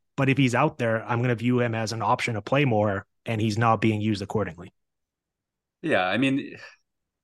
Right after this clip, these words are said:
Speaker 2: I don't know. I don't, I don't believe that he's, he's nursing something horrible right now, but he did have that abdominal surgery early on in the season,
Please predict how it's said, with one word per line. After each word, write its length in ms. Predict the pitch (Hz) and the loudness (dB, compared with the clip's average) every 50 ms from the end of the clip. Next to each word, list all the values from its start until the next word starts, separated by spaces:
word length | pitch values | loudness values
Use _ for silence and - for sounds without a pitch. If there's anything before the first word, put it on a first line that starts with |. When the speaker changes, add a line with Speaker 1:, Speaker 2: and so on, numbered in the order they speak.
| _ _ _ _ _ - - | _ _ _ _ _ 2 4
Speaker 2:
I 120 | 170 202 | 6 8
don't 220 | 196 180 147 123 | 8 8 6 6
know. 280 | 120 120 120 117 120 127 | 6 6 6 6 6 4
I 160 | - 113 135 | 6 6 6
don't, 200 | 165 165 143 - - | 6 4 2 0 0
I 140 | 117 113 123 | 2 2 2
don't 160 | 143 135 117 | 2 2 0
believe 420 | 107 113 110 107 107 110 113 110 104 | -2 -4 -4 -4 -2 -2 -2 -2 -2
that 140 | 104 101 101 | -4 -4 -4
he's, 360 | 101 101 98 92 87 - - | -2 -4 -4 -4 -4 -8 -8
he's 300 | - - 107 107 95 98 | -6 -2 0 0 2 4
nursing 380 | 107 107 101 - - 107 104 | 4 4 6 4 4 2 2
something 400 | 95 - - 98 95 - 107 92 | 2 0 0 -2 -2 0 -2 -4
horrible 500 | 85 87 90 92 92 92 98 113 113 107 | -2 2 4 4 4 4 4 2 0 2
right 260 | 110 110 110 113 - 92 | 4 6 6 4 4 2
now, 420 | 117 117 120 123 123 143 - - _ _ _ _ _ - | 2 2 2 2 2 0 -6 -12 _ _ _ _ _ -4
but 300 | 98 104 110 113 113 113 | 4 4 4 4 4 2
he 160 | - 123 110 | 0 0 0
did 240 | 110 123 127 135 143 | 2 2 2 2 2
have 240 | 135 120 117 107 | 2 2 2 2
that 180 | 110 110 104 104 | 2 2 2 2
abdominal 560 | 101 98 95 95 95 92 95 101 101 98 95 | 0 -2 -2 -2 -2 -2 -2 -4 -4 -6 -6
surgery 840 | - - - 101 98 92 85 92 90 90 92 92 90 90 90 90 - - | -6 -4 -4 -2 -2 -2 -4 -2 0 2 4 4 4 4 2 0 -4 -2
early 300 | 110 110 107 104 104 101 | 0 2 2 4 4 2
on 180 | 95 92 92 95 | 2 2 0 -2
in 120 | 92 92 | -2 -4
the 80 | 92 85 | -4 -4
season, 720 | - - 104 98 95 90 92 92 90 87 87 87 87 | -4 -2 0 0 0 0 -2 -4 -4 -4 -6 -8 -10